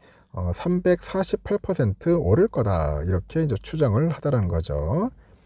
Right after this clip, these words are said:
어, 그리고 증권가의 삼성전자 목표가가 구만 천구백십칠 원, 음, 업황이 기대되는 시기에는 목표 주가도 오르는 경향이 있는데,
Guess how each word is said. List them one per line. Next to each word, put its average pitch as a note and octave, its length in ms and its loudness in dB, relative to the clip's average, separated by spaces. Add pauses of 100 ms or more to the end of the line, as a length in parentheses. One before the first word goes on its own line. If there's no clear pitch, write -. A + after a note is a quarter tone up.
(1040)
어, C#3 380 6
그리고 G3+ 220 6
증권가의 G3+ 480 4
삼성전자 A3 400 4
목표가가 D#3+ 1800 4 (440)
구만 E3+ 380 4
천구백십칠 A3 800 2
원, E2+ 260 2 (640)
음, G2 200 -2
업황이 D3+ 400 2
기대되는 C#3+ 540 4
시기에는 D3 420 2
목표 A2+ 240 4
주가도 B2 360 2
오르는 A#2+ 420 6
경향이 A2 320 2
있는데, F#2+ 540 4